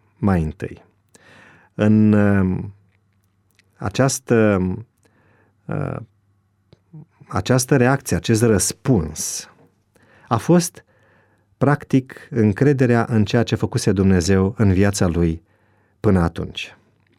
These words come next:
El nu venea cu un curaj nebazat, el nu venea cu o încredere în sine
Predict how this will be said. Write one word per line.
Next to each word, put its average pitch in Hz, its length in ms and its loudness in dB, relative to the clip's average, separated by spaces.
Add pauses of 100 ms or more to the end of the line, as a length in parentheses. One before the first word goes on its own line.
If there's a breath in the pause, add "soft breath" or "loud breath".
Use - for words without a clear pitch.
(600 loud breath)
El 120 120 2
nu 165 80 6
venea 180 240 6
cu 175 120 0
un 131 120 4
curaj 120 500 0 (240)
nebazat, 92 720 2
el 104 100 2
nu 143 80 4
venea 123 420 4
cu 104 540 2 (380 loud breath)
o 117 160 2
încredere 110 640 2
în 90 100 2
sine 82 640 0